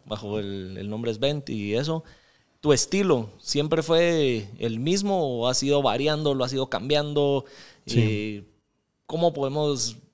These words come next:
Speaker 1: definir el estilo de Sven?
Speaker 2: Fíjate que sí es difícil, pero lo que sí te puedo decir es de que, eh, me gustan mucho las melodías. ¿Puedo decir melódico?
Speaker 1: ¿Estás más tirando al E D M club por ahí?
Speaker 2: Es que, ah,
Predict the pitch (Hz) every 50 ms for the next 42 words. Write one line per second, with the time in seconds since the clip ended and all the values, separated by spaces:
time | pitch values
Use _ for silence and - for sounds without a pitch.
0 | _ _ _ _ _ _ _ - 131 127 120 131 117 113 120 131 143 147 151 143
1 | 131 113 - - - 131 143 135 117 117 135 143 143 139 - - - - - -
2 | - - - _ _ _ _ - - 139 143 160 151 208 - 214 185 - 165 160
3 | 165 165 196 180 - 160 160 - 147 131 113 104 - _ _ _ _ _ _ -
4 | - - 151 151 151 147 143 135 - 135 - 131 135 - 151 - 175 170 170 151
5 | - - 147 160 170 170 175 - - 139 135 127 123 123 123 - 131 123 123 123
6 | 117 117 120 127 123 - - 147 139 143 139 - 151 147 156 151 151 135 120 107
7 | 107 110 113 113 - - - - _ _ _ _ _ _ _ _ _ _ _ _
8 | - - 156 185 202 175 156 196 202 208 175 139 147 180 226 226 - - 214 202
9 | 180 - _ _ _ - - - - - - - - - 131 139 139 - 156 151
10 | 151 156 151 147 151 156 156 151 151 151 160 175 180 175 175 165 160 - - 165
11 | 175 180 180 175 165 147 147 - 127 120 117 135 190 220 196 202 - - _ _
12 | - - - _ - 147 139 - - 208 214 208 190 - - _ _ _ _ _
13 | _ _ _ _ _ _ _ - - - _ _ - - - 139 147 139